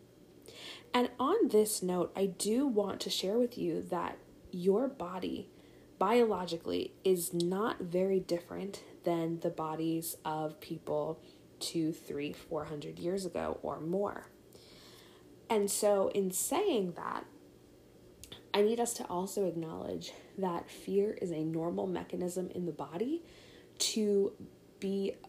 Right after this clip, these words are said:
protective of our being. Your body does not know the difference between fear of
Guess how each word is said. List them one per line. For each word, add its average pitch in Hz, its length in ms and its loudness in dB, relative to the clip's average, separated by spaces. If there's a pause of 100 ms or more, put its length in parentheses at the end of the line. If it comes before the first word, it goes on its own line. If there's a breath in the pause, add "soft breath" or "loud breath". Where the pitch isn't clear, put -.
(420)
protective - 1120 -4 (160)
of 180 260 0
our 156 280 -2
being. - 360 -8 (920 loud breath)
Your 190 160 6
body 196 340 0
does 160 240 0
not 175 480 0 (260 loud breath)
know 160 420 -6 (240)
the 175 100 2
difference 185 640 -2
between 160 680 -4 (380 loud breath)
fear 208 760 0 (280)
of 165 560 0